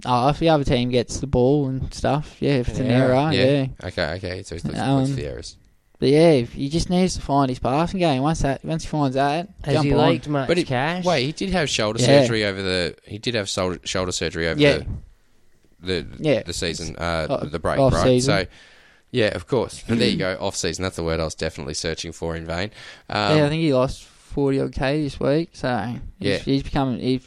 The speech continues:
Speaker 1: another, he's another one that you could just trade out for Matt Moylan in a couple of weeks.
Speaker 3: Yeah, yeah, that's it. Maybe hold, see if he drops a little bit more cash, pick him up while he's
Speaker 1: Yeah.
Speaker 3: nice and juicy, and hopefully he finds his form around the same time.
Speaker 1: Uh, Ponga?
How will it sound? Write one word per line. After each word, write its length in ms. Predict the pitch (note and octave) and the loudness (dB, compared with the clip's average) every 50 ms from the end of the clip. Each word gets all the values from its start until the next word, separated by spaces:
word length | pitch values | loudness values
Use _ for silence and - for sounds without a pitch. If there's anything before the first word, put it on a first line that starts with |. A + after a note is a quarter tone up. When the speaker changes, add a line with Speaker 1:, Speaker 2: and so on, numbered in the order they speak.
| - - | -10 -6
Speaker 1:
another, 260 | - B2+ B2+ C3 C3 - | -4 0 2 2 2 4
he's 180 | C3+ C#3 C3+ | 4 2 2
another 220 | C3+ B2+ B2+ C3 C3+ | 4 2 2 4 4
one 200 | C3+ C3 B2 A#2+ | 4 2 2 0
that 80 | A2 | -2
you 100 | - - | -4 -8
could 100 | - - | -10 -10
just 160 | - - - - | -10 -10 -6 -2
trade 240 | - A#2 A#2+ A#2 A2+ | 0 0 0 0 0
out 120 | A2+ G#2 - | 0 -2 -2
for 100 | - B2+ | -4 -4
Matt 160 | B2+ A2+ - | -4 -4 -4
Moylan 340 | - B2 B2 B2 C3 C3 B2+ | -2 -2 -2 0 0 -2 -2
in 140 | B2+ B2+ C#3 | -4 -6 -6
a 20 | |
couple 240 | - C#3+ C3 C3+ C3 C3 C3 | -4 -4 -2 -2 -2 -4 -4
of 80 | C3 | -2
weeks. 320 | C3+ C#3 - - - - - - _ _ - | -4 -4 -6 -8 -14 -14 -16 -18 _ _ -6
Speaker 3:
Yeah, 180 | G2 G2+ G2+ D#2 | -4 -4 -4 -4
yeah, 180 | D2 G2+ G#2+ G2+ | -4 -4 -2 -2
that's 200 | F#2+ F#2 - - | -2 -2 -4 -4
it. 140 | G2 F2+ - | -4 -4 -4
Maybe 240 | F2+ F#2 F2+ E2+ E2+ | -4 -4 -4 -4 -4
hold, 300 | E2+ F#2 F2 E2+ E2 - | -2 -2 -2 -4 -4 -4
see 160 | - F2+ F2 | -4 -4 -4
if 100 | E2 - | -4 -6
he 140 | F2+ E2 - - - - | -8 -10 -10 -14 -20 -12
drops 240 | - - F2 - - | -8 -6 -6 -6 -6
a 40 | E2+ | -8
little 180 | E2 F2 F2 | -6 -4 -4
bit 120 | E2 E2+ C2 | -4 -4 -6
more 140 | D#2+ E2+ D#2+ | -6 -6 -6
cash, 320 | - F2+ E2 E2 - - | -6 -6 -6 -6 -6 -8
pick 160 | - F2 - | -10 -10 -8
him 80 | F2 F2 | -6 -6
up 80 | E2 | -6
while 140 | B1 D2+ D#2+ | -4 -4 -4
he's 80 | D#2+ A2+ | -4 -2
Speaker 1:
Yeah. 80 | B2+ | -2
Speaker 3:
nice 160 | C3 C3+ C#3+ C3 | 0 0 0 -2
and 100 | E2+ D#2 | -4 -6
juicy, 300 | - E2+ E2 - - D#2 | -6 -6 -6 -6 -6 -8
and 80 | D#2 | -6
hopefully 280 | E2+ D#2+ D2+ - E2+ D#2+ | -8 -8 -8 -8 -8 -10
he 40 | D#2 | -10
finds 260 | - - D2+ D2+ D2 | -8 -10 -10 -10 -10
his 100 | D#2+ D2+ | -14 -14
form 300 | - - D2 D#2 D#2+ E2 | -12 -12 -10 -10 -8 -6
around 140 | D#2+ D2 C#2+ | -8 -8 -8
the 60 | D2+ | -8
same 200 | - E2 D2+ C#2+ | -8 -8 -10 -10
time. 300 | - - D#2 D2 D2 - - | -10 -10 -10 -10 -10 -8 -6
Speaker 1:
Uh, 200 | C#3 C3 B2+ B2+ | -2 -2 -2 0
Ponga? 420 | - D3+ D#3 F3+ F#3 F#3+ F#3+ D3 | 0 0 0 2 2 2 2 0